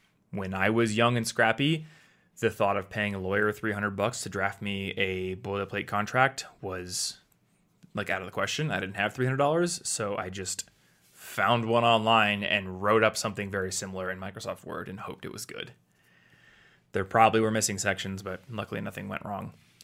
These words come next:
Uh, so we had that. I think we charged him three hundred dollars. And for that three hundred dollars, we ended up having to, like, drive to their office five or six times for long meetings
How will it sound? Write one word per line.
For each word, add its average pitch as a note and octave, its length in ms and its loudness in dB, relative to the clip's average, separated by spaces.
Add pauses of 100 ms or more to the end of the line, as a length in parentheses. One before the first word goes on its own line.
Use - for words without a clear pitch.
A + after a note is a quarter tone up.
Uh, G2 200 -6
so B2+ 100 -4
we C3 60 0
had D3 200 4
that. C3 260 6
I G#2+ 40 -6
think C#3+ 320 -4
we D#3 120 0
charged B2 440 2
him A#2+ 140 0
three A2 260 -4
hundred A#2+ 200 -2
dollars. A2+ 560 0 (500)
And A2 140 -6
for A#2 240 2
that C3+ 140 4
three B2 160 -2
hundred B2+ 160 2
dollars, A2 420 2
we G#2+ 140 -4
ended B2+ 180 -2
up B2+ 120 0
having A2+ 240 -6
to, A2 80 0
like, G#2 200 -4
drive G#2 540 0
to B2 60 -6
their A2 200 0
office G#2 380 -2
five G2+ 300 0
or A2 80 -4
six - 280 -6
times G2+ 400 -6
for G#2 160 -6
long G2 400 -4
meetings G#2+ 500 -4